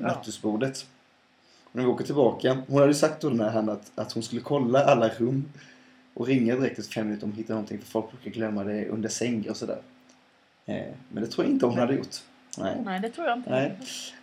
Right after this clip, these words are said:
Speaker 2: Eh, så när vi har kommit tillbaka, då är inte hon där. Vi ringer så här, vi har ingen bilnummer, utan vi ringer, men det är ingen som svarar. Och bara, "Shit, hon måste ju ha sina grejer." Och då springer jag runt huset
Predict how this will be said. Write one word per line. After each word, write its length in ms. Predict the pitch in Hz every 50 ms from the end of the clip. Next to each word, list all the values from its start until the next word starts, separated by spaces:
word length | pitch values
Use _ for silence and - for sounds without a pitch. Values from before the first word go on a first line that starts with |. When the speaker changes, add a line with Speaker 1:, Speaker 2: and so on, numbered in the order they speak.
| - -
Speaker 2:
Eh, 300 | - - 123 120 - -
så 140 | - - 143
när 60 | 147 131
vi 40 | 131
har 60 | 131
kommit 160 | - 160 165
tillbaka, 180 | 165 170 - -
då 100 | 120 135
är 40 | 147
inte 140 | 147 -
hon 160 | 139 135 127 110
där. 400 | 123 123 151 170 151 - - - - - _ _ _ _ - _
Vi 140 | - 120
ringer 400 | 120 127 135 135 117 113 113 120
så 120 | 117 - 123
här, 80 | 113
vi 60 | 107 120
har 60 | 127
ingen 240 | 123 113 110 110 104
bilnummer, 400 | 123 123 117 117 107 104 107 113
utan 260 | 110 - 113 113 113
vi 100 | 120 127
ringer, 320 | 131 131 117 110 107 110
men 140 | 117 117 117
det 60 | 117 117
är 40 |
ingen 200 | 117 123 123 120
som 100 | 110 -
svarar. 360 | - - 131 120 113 - 117 110 - - - - - - - - - - - - - _ _ _ _ _ _
Och 60 | -
bara, 80 | - -
"Shit, 360 | - - - 131 - - - -
hon 120 | 117 117
måste 200 | 113 113 113 135
ju 60 | 117
ha 140 | 113 110 107
sina 180 | 107 - 113 113
grejer." 380 | 113 110 107 104 - 127 135 - - _ _ - - - - - - _
Och 80 | 135
då 60 | 135
springer 240 | 135 - 147 143 170 160
jag 80 | 151
runt 180 | 139 127 - -
huset 140 | 147 135